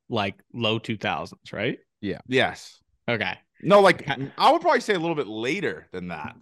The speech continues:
Speaker 2: I thought
Speaker 3: I
Speaker 2: it was,
Speaker 3: would
Speaker 2: like, oh three or oh four maybe I
Speaker 1: Okay.
Speaker 2: saw.
Speaker 1: Like, some people can watch, like, the old, old movies.
Speaker 3: oh four.
Speaker 1: I just, like, can't do it. Like,
Speaker 2: <laughs>
Speaker 1: I just can't do it.
Speaker 2: It,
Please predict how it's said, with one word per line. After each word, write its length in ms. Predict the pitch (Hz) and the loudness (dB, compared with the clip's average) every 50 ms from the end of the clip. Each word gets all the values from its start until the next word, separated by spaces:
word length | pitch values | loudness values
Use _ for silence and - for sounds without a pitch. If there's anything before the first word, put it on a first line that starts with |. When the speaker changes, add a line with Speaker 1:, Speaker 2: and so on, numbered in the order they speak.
| _ | _
Speaker 2:
I 60 | 101 113 | -4 2
thought 160 | 139 135 147 | 4 6 8
Speaker 3:
I 40 | 190 | 8
Speaker 2:
it 20 | |
was, 80 | 214 135 | 8 6
Speaker 3:
would 80 | 135 135 | 4 2
Speaker 2:
like, 100 | - - | -4 -2
oh 140 | 127 123 131 | 0 0 0
three 340 | - - - 113 104 101 98 | -2 -4 -6 -4 -2 -2 -2
or 140 | 95 95 | -2 -2
oh 100 | 92 92 | -2 -4
four 400 | 92 - _ _ 92 92 90 87 | -6 -10 _ _ -10 -8 -8 -8
maybe 160 | 87 87 85 113 | -10 -8 -6 -6
I 40 | 117 | -4
Speaker 1:
Okay. 200 | 107 101 92 87 | -4 -4 -6 -8
Speaker 2:
saw. 260 | - 82 80 82 82 - - - 123 _ _ | -12 -16 -16 -16 -18 -18 -20 -20 -20 _ _
Speaker 1:
Like, 340 | - 160 170 160 156 - - - - | -6 -4 -4 -4 -4 -6 -10 -12 -8
some 240 | - - 160 165 185 | -4 -4 -2 -2 -2
people 260 | 269 247 - 277 254 | -4 -4 -4 -4 -2
can 180 | - 233 170 139 | 0 0 0 0
watch, 420 | 131 117 110 117 135 139 - - | 2 2 2 2 0 -2 -2 -2
like, 160 | 139 120 - | -2 -2 -2
the 140 | - 151 - | -4 -6 -6
old, 380 | - - 107 107 107 113 117 131 | -6 -6 -8 -6 -6 -4 -2 -2
old 220 | 127 123 123 123 | 0 0 0 0
movies. 380 | 123 123 123 127 127 135 135 127 | 0 2 2 2 4 4 6 8
Speaker 3:
oh 80 | 123 120 | 8 6
four. 220 | - - 117 98 | 8 6 6 6
Speaker 1:
I 40 | 92 | 6
just, 160 | 90 170 - | 4 4 2
like, 160 | 214 180 - | 0 0 0
can't 360 | - - 127 113 104 98 95 - | -2 -4 -2 -2 -2 -4 -6 -8
do 200 | - 92 90 87 | -10 -10 -10 -10
it. 200 | 87 90 90 - _ _ _ _ _ - | -10 -12 -14 -16 _ _ _ _ _ -6
Like, 480 | 107 107 127 131 - - - - - _ _ _ - - - | -4 -4 -4 -4 -6 -10 -14 -20 -20 _ _ _ -18 -14 -12
Speaker 2:
<laughs> 300 | 170 - - 170 147 - | -12 -12 -10 -12 -10 -6
Speaker 1:
I 60 | 135 | -4
just 220 | 127 131 - - | -2 -2 -2 -2
can't 260 | - 117 101 87 - - | -2 -4 -4 -4 -6 -10
do 160 | - - - | -12 -10 -10
it. 160 | - 110 - _ _ _ _ _ _ - | -12 -14 -16 _ _ _ _ _ _ -18
Speaker 2:
It, 100 | 110 | -18